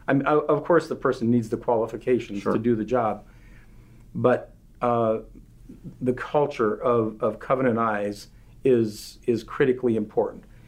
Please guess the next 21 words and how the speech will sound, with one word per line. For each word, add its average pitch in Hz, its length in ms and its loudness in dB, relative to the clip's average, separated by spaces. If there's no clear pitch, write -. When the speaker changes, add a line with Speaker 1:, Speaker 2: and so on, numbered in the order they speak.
Speaker 1:
And 123 140 2
so 131 220 4
one 139 260 2
of 190 80 2
the 165 100 6
things, 143 300 0
we 151 160 2
have 139 260 2
what 139 400 -2
we 131 80 2
call 120 220 2
core 139 320 2
behavioral 113 560 2
values 107 400 2
from, 104 320 -6
uh, 107 280 2
Patrick 123 320 0
Lencioni's 131 720 2
book, 131 220 -2
The 123 120 2
Advantage, 131 480 0